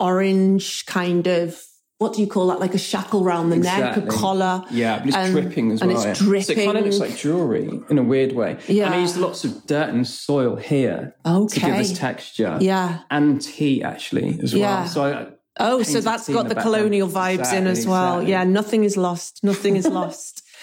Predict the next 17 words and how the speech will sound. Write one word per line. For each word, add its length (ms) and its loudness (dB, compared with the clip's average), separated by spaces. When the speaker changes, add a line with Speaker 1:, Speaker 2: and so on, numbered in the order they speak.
Speaker 2:
And 120 2
charcoal 540 0
as 100 -2
well 160 0
for 120 -10
the 80 -4
death. 420 -4
So, 240 0
Speaker 1:
Yeah. 200 2
Speaker 2:
'cause 140 0
usually 520 2
in 80 2
art, 340 -2
you 100 0
don't, 240 0
in 120 2
a 40 0